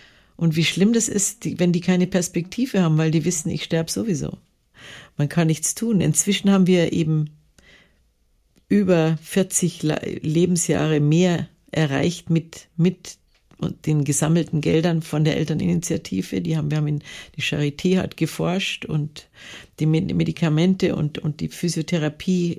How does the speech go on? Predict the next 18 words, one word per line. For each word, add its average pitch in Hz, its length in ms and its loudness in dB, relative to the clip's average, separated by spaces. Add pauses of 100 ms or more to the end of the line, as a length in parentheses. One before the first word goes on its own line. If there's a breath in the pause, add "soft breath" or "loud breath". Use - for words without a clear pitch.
helfen, 160 440 2
diese 156 240 0
genetische 160 640 0
Krankheit, 165 560 -4
die 160 60 -2
man 151 280 2
nie 175 320 2
ausmerzen 156 720 -2
können 160 360 -2
wird, 165 260 -4
weil 143 180 -4
es - 340 -8 (260)
eben 151 360 -2 (440 loud breath)
ein 147 140 0
genetischer 156 540 0
Fehler 165 360 -2
ist, - 280 -6 (600 soft breath)
ähm, 160 420 2